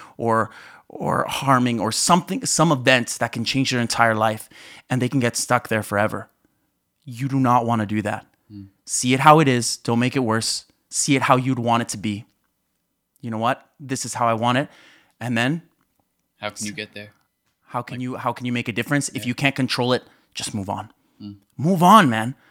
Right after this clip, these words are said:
Speaker 1: Realize that that was there to make you stronger. You survived whatever you saw or whatever you went through,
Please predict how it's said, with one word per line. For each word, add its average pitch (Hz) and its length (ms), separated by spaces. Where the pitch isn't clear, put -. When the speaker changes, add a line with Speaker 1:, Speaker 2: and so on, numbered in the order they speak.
Speaker 1:
Realize 160 380
that - 140
that 147 120
was 151 140
there 147 120
to 139 60
make 135 180
you 120 60
stronger. 123 540
You 139 160
survived 123 580
whatever 135 280
you 127 160
saw 117 320
or 120 80
whatever 113 260
you 127 200
went 117 240
through, 151 300